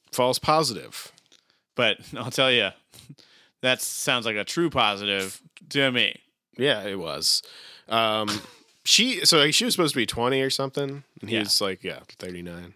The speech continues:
Speaker 2: She was definitely in her twenties.
Speaker 1: Yeah.
Speaker 2: Uh, but
Speaker 1: But then he ends up with Supergirl.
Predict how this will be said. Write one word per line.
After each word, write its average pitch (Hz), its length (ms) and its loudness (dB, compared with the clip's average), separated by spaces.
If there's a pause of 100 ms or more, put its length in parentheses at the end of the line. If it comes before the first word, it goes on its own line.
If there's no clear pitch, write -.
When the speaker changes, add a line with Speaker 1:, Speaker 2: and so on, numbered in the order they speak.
(140)
Speaker 2:
She - 140 -10
was 156 100 -6
definitely 170 300 0
in 120 160 0
her 101 160 -10
twenties. 101 580 -10
Speaker 1:
Yeah. - 140 -16 (400)
Speaker 2:
Uh, - 200 -18 (200)
but - 140 -18 (360)
Speaker 1:
But 135 100 2
then 170 100 6
he 175 140 8
ends 151 180 6
up 131 140 4
with 113 100 -4
Supergirl. - 440 -6